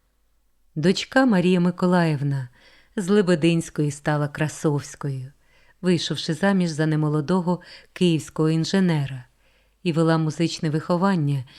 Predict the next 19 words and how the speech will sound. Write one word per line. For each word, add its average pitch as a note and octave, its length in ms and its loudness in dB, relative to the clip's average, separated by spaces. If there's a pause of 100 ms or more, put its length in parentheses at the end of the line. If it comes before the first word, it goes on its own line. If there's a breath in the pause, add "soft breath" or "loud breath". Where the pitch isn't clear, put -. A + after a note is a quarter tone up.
(160 loud breath)
в - 80 -20
кількох F3 460 -2
дитячих D#3 540 -2
садках. - 720 -6 (600)
Микола A3+ 460 4
Петрович C4 480 2
за G#3+ 140 2
допомогою G#3+ 680 2
зятя F#3 460 0 (360 loud breath)
влаштувався D#3 720 0
плановиком D#3+ 840 -2 (460 soft breath)
на F#3 140 2
великому D#3+ 560 0
заводі, E3+ 440 0
де E3 120 -2
той E3 200 -2
працював. E3+ 640 -2 (840)
Софія F3 580 0
Аркадівна, D#3 760 0